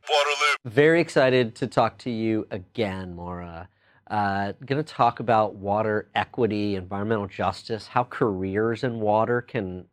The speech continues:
Speaker 2: advance work on those issues. But super baseline, I guess, definition, wa-, equity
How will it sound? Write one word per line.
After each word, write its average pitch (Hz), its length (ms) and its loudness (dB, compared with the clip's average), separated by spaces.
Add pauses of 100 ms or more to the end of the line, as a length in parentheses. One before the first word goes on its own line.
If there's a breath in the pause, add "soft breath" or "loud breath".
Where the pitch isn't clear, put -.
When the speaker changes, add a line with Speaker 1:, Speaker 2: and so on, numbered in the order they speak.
Speaker 2:
advance 90 840 -10 (160)
work 107 320 -4
on 110 140 -4
those 110 460 -4
issues. 170 800 -2 (400)
But - 340 2
super 240 380 0
baseline, 98 760 -2
I 87 80 -12
guess, 78 380 -14
definition, 143 800 -2 (260)
wa-, 123 480 0 (140)
equity 117 580 -2